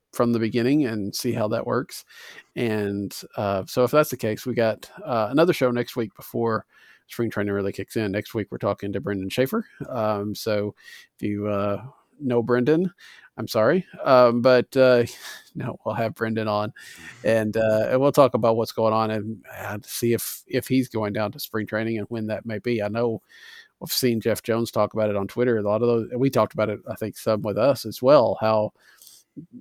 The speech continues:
lot of those journalists have kind of been, <laughs> you know,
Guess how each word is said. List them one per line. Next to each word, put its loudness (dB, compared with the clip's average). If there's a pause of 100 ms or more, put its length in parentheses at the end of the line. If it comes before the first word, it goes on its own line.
lot 2
of 6
those 4
journalists 4
have -8
kind -2
of 0
been, -2 (280)
<laughs> -20
you 2
know, -4